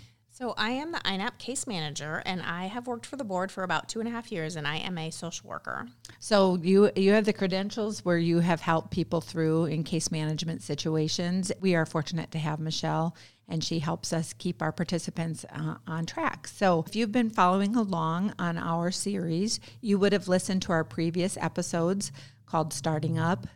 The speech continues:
Speaker 2: Staying on Track, and Managing Struggles. These would have given you a basic understanding of how to report in the program, what the requirements are, and how to navigate common struggles.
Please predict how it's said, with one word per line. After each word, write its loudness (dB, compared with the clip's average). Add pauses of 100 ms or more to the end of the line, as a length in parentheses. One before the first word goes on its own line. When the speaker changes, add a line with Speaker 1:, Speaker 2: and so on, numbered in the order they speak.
(100)
Speaker 2:
Staying -2
on 0
Track, 0
and 2
Managing 0
Struggles. -4 (240)
These 4
would 0
have 2
given 4
you 4
a 2
basic 0
understanding 0
of -6
how -2
to 0
report -2
in -10
the -6
program, -2
what -4
the -4
requirements -4
are, -4
and -4
how -4
to -4
navigate -4
common -6
struggles. -6